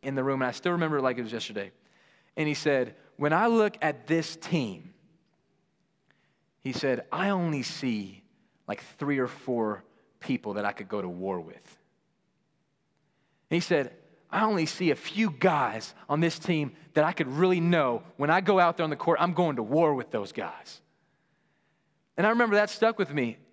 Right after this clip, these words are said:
And I, and I praise God that later he mentioned, he said, "I believe that, that, that you're one of those guys."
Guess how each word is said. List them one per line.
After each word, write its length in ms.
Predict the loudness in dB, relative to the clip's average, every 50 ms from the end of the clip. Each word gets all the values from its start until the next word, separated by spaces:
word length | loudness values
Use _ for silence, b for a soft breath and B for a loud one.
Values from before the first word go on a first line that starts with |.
| _ _ 0
And 120 | 0 2
I, 80 | 2 2
and 120 | 2 2 4
I 60 | 2
praise 320 | 2 2 2 2 2 2
God 240 | 2 4 2 4 4
that 80 | 4 4
later 240 | 4 4 4 2 0
he 160 | 0 0 2
mentioned, 540 | 4 4 4 2 2 0 -2 -4 -4 -4 -4
he 80 | -6 -2
said, 260 | 0 0 0 0 -2 B B B B B
"I 80 | -2
believe 360 | 0 2 2 2 2 2 2
that, 140 | 0 0 0
that, 180 | 0 -2 0 0
that 100 | 0 2
you're 140 | 2 2 2
one 140 | 2 2
of 40 | 2
those 220 | 0 0 -2 -2 -2
guys." 520 | -2 -2 -2 -4 -10 -12 -16 -18 -20 -20